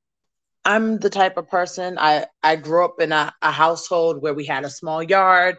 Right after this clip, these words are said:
but my dad always kept it nice and neat. Um,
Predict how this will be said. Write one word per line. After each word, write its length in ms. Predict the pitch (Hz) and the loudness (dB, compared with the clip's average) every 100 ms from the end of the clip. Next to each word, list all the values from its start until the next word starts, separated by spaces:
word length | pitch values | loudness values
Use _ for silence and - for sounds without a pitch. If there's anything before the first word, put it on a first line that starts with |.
| _ _ _ _ - | _ _ _ _ 0
but 360 | 156 143 151 | 2 2 -2
my 240 | 156 151 151 | -2 0 0
dad 500 | 143 156 151 151 151 | 0 2 4 2 0
always 380 | - 151 147 147 | 2 2 0 -8
kept 320 | - 160 - | -6 -6 -4
it 160 | 151 143 | -8 -6
nice 340 | 143 143 143 | -6 -6 -6
and 120 | 139 143 | -6 -4
neat. 380 | 185 190 - _ _ _ _ _ _ _ _ - | -2 -2 -4 _ _ _ _ _ _ _ _ 2
Um, 600 | 170 156 151 147 147 | 4 4 0 -4 -8